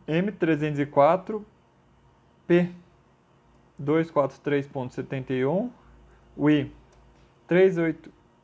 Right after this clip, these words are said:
ponto meia quatro e o D três oito quatro ponto trinta. Já salvou, mas se eu desligar a impressora agora e ligar novamente,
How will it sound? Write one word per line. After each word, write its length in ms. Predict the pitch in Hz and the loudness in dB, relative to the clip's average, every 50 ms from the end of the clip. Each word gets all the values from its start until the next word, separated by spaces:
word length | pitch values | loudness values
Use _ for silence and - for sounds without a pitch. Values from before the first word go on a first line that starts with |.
| _ _ _ _ _ _ _ _ _ _ _ _ _ _ _ _ _ _ _ _ _ - | _ _ _ _ _ _ _ _ _ _ _ _ _ _ _ _ _ _ _ _ _ -4
ponto 420 | 147 139 131 123 123 - - - | -2 -2 -2 -4 -8 -14 -16 -12
meia 260 | 123 135 131 123 117 | -8 -6 -4 -4 -4
quatro 640 | - - - 127 131 147 160 165 - - 269 285 277 - - _ _ _ _ _ _ _ _ _ _ - | -4 -2 0 2 2 2 2 0 -4 -8 -10 -10 -12 -14 -18 _ _ _ _ _ _ _ _ _ _ -6
e 100 | 185 214 | -4 -4
o 60 | 220 | -2
D 340 | 180 160 160 170 190 196 190 - _ _ _ _ _ _ _ _ | 0 2 2 2 2 0 -4 -10 _ _ _ _ _ _ _ _
três 300 | - 202 202 226 220 180 | -2 0 0 0 0 0
oito 200 | 180 180 175 180 | 0 0 0 -2
quatro 380 | - - 160 160 180 185 - - _ - | -2 2 2 2 2 2 -2 -8 _ -4
ponto 360 | 170 165 175 185 180 175 - _ _ | -4 -2 -2 -4 -6 -8 -14 _ _
trinta. 480 | - 165 151 135 120 - - - 69 - - - - _ _ _ _ _ _ _ _ _ _ _ _ _ _ _ _ _ _ _ _ _ _ _ _ _ _ _ _ _ _ _ _ | -4 -2 -2 -4 -6 -8 -12 -16 -16 -16 -18 -20 -20 _ _ _ _ _ _ _ _ _ _ _ _ _ _ _ _ _ _ _ _ _ _ _ _ _ _ _ _ _ _ _ _
Já 160 | 131 139 151 | -2 0 0
salvou, 560 | 147 - 185 190 185 165 143 127 120 117 - - _ _ _ _ _ _ _ | 2 4 4 4 4 4 0 -2 -2 -2 -6 -12 _ _ _ _ _ _ _
mas 500 | 110 127 127 135 151 165 170 - - _ _ _ _ _ _ _ | -2 0 0 2 0 -2 -4 -10 -16 _ _ _ _ _ _ _
se 100 | - - | 0 2
eu 80 | 190 190 | 2 2
desligar 320 | 185 196 175 170 160 170 | 4 2 2 2 4 2
a 20 | 170 | 2
impressora 380 | 165 160 151 147 160 165 156 | 0 -2 -4 -4 0 2 2
agora 360 | 147 139 139 135 131 127 127 123 | 4 4 6 6 4 4 2 -2
e 20 | |
ligar 240 | 123 131 127 139 135 | -4 -2 0 0 0
novamente, 600 | 131 127 131 135 139 143 170 175 180 - - | 0 -2 -4 -4 -4 -4 -6 -6 -8 -12 -18